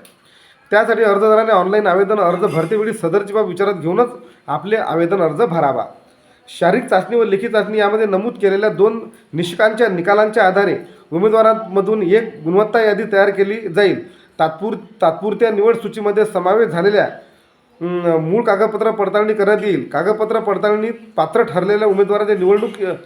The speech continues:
अ, अ, निवड सूचीमध्ये समावेश केला जाईल. म्हणजे जर डॉक्युमेंटमध्ये जर काही विद्यार्थी,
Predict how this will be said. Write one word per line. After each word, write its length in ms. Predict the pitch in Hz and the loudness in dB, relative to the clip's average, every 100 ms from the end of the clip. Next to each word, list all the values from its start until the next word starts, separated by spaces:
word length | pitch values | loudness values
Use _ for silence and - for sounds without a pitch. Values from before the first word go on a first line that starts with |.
| - - | -20 -6
अ, 40 | 156 | 0
अ, 400 | 165 160 156 160 | 2 2 0 -2
निवड 280 | 156 208 226 | 2 2 2
सूचीमध्ये 440 | 208 220 214 220 | -4 -4 -2 0
समावेश 380 | 214 185 202 - | 0 0 0 0
केला 200 | 196 185 | 0 0
जाईल. 220 | 147 113 - _ - 160 | 0 -4 -10 _ -10 -2
म्हणजे 180 | 185 | 0
जर 160 | 190 220 | 2 2
डॉक्युमेंटमध्ये 540 | 170 165 226 233 233 | 0 0 0 0 2
जर 80 | 233 | 0
काही 160 | 226 226 | 0 -2
विद्यार्थी, 520 | 208 202 208 226 233 | 0 0 0 -2 -12